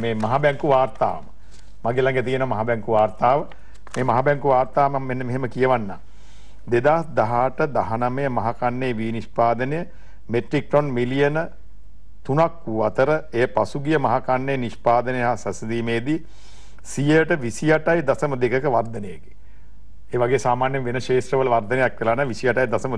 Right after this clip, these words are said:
දෙකක වර්ධනයක. පසුගිය දශක හතරක කාල පරිච්ඡේදය තුළ කන්නයකදී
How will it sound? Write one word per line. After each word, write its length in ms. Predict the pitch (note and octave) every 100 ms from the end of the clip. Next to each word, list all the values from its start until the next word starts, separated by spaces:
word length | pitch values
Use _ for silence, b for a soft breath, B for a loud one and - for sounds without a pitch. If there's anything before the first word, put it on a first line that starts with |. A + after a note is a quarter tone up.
| G#2
දෙකක 240 | G#2+ A#2 G#2+
වර්ධනයක. 360 | F#2 F2+ E2+ - B B B -
පසුගිය 420 | B2+ A#2 E3+ E3
දශක 340 | A#2+ A#2 D3+ C#3+ A2
හතරක 300 | - C3+ C3
කාල 260 | A#2 B2
පරිච්ඡේදය 600 | A#2 A#2+ A2 - A#2+ B2
තුළ 220 | A#2 B2+ C#3+ - b b b -
කන්නයකදී 640 | C3+ D#3 D#3+ D3 D3+ D3+